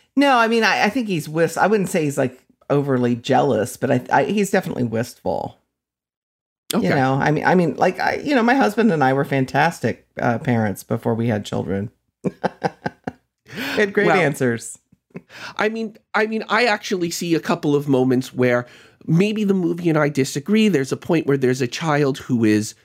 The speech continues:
Speaker 2: spoiled a little
Speaker 1: Mm-hmm.
Speaker 2: bit, but I, I s-, identify with that moment as the mother is trying to keep her daughter under control. Geppetto intervenes by giving that girl candy.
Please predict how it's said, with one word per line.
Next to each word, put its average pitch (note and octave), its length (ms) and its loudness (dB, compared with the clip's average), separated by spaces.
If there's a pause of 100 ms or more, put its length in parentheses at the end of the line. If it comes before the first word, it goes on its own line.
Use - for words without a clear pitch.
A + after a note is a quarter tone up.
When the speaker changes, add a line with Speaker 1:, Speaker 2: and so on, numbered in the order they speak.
(140)
Speaker 2:
spoiled D3 880 -2 (480)
a A#2+ 100 2
little - 280 2
Speaker 1:
Mm-hmm. C3 60 -2
Speaker 2:
bit, G#2 280 0 (520)
but G#3+ 240 0
I, G#3+ 280 -2 (100)
I G#3+ 180 0
s-, - 320 -10
identify D#3 600 0
with C3 180 0
that C3 160 0
moment B2+ 320 2
as C3+ 140 0
the - 80 0
mother A3+ 320 2
is F3 100 -2
trying F3+ 300 0
to C#3+ 80 -6
keep - 340 -4
her C#3+ 120 -2
daughter B2 560 0
under C3 300 0
control. B2 720 -2 (340)
Geppetto A#3 500 0
intervenes F3+ 600 0
by C#3+ 120 0
giving D#3 380 0
that C#3+ 180 0
girl C3+ 480 0 (160)
candy. - 560 0